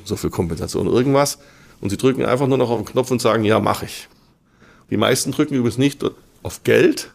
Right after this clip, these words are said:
sondern die drücken auf Zeit. Das heißt, es geht auf Ihr Zeitkonto und dann können Sie zum Beispiel auch eintragen, oh,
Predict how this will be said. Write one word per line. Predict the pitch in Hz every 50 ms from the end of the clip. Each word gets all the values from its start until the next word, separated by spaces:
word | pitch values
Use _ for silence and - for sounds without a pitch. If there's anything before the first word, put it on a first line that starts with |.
| _ -
sondern | - - 110 113 110 110
die | -
drücken | 131 127 131 131
auf | 113 120 123 - - _ -
Zeit. | - 120 104 98 85 - - - _ _ _ - - - - - - _ _ _ _ - -
Das | - 113
heißt, | 107 107 -
es | -
geht | - 123 107
auf | 98 -
Ihr | 101 -
Zeitkonto | - - 139 165 - - - 139 143 143 190 214 233 226 220 - - - - - - - -
und | 110
dann | 110
können | - - 127 127
Sie | 131 131
zum | - 110 104
Beispiel | 107 117 127 - - - 165
auch | 151 -
eintragen, | - 139 151 165 165 - - 151 147 151 160 147 - - - - - - - - - -
oh, | - 131 135 131 123 110 107